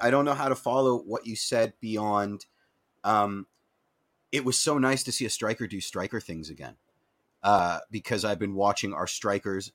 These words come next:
air quotes mine, do things that befuddled me for so long.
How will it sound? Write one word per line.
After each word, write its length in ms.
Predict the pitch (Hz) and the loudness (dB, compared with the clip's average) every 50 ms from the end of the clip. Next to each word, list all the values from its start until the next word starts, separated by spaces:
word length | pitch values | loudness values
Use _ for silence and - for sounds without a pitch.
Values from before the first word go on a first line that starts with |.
| _ - | _ -10
air 140 | 92 95 90 | -8 -8 -8
quotes 320 | - - 95 92 - - | -6 -6 -6 -6 -6 -6
mine, 340 | 95 90 87 87 92 107 - - - - - _ - 92 | -6 -4 -4 -4 -6 -8 -10 -14 -20 -20 -20 _ -16 -4
do 220 | - 117 113 110 104 | 0 0 2 2 0
things 460 | - - 117 113 113 110 107 - - | 0 0 0 2 2 0 -2 -4 -4
that 240 | - 95 95 - _ _ _ - 104 - | -2 -4 -4 -4 _ _ _ -16 -2 0
befuddled 640 | 120 117 - - - - - 107 107 107 110 101 101 | 0 0 0 -2 -4 0 2 2 2 2 0 -2 -2
me 140 | 98 85 - | -4 -6 -8
for 180 | - - 90 | -8 -10 -8
so 320 | - - - - 104 95 92 | -6 -6 -4 -4 -4 -4 -4
long. 400 | 92 90 92 90 87 78 64 - | -4 -4 -6 -6 -6 -6 -8 -10